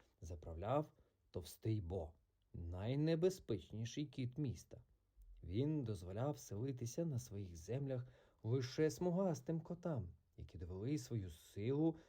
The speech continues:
та вправність у вул-, вуличному поєдинку. Тим, хто не мав на спині розкішних смужок, а під ними не менш розкішних м'язів, краще було не пхатися на територію товстого Бо.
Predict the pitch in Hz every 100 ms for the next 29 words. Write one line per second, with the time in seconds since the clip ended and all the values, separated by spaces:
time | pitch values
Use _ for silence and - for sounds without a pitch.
0 | _ - 101 - - - 90 117 135 143
1 | 131 - 151 117 101 98 107 127 117 98
2 | 131 135 127 120 123 143 180 135 82 -
3 | - _ _ _ _ _ _ _ _ _
4 | _ _ _ - 214 226 214 - - _
5 | - - 320 294 269 247 - 196 - -
6 | 160 160 123 117 - 131 - 87 - -
7 | 170 220 208 196 202 _ _ _ 113 147
8 | 139 131 143 143 139 143 139 135 123 123
9 | 107 - 101 85 82 - 92 85 120 165
10 | 156 156 151 - _ _ - 95 131 127
11 | 127 123 123 117 110 - 101 98 90 87
12 | 82 80 85 82 113 139 139 127 104 -
13 | 95 101 90 85